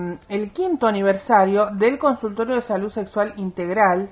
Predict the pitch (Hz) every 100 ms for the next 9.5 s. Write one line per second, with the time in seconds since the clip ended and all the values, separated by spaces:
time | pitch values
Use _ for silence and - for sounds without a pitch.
0 | - 170 - 202 190 - 156 139 139 -
1 | 156 151 - 151 - 233 254 196 175 160
2 | 160 180 185 180 170 170 180 185 175 165
3 | - 170 185 - _ _ - 220 214 185
4 | 190 190 277 302 320 - 202 202 247 233
5 | 196 269 269 320 277 226 247 254 226 202
6 | 196 208 196 - 202 196 196 190 202 196
7 | 214 220 226 - 175 175 190 208 175 175
8 | 170 175 160 - - 185 233 214 175 170
9 | 170 185 180 202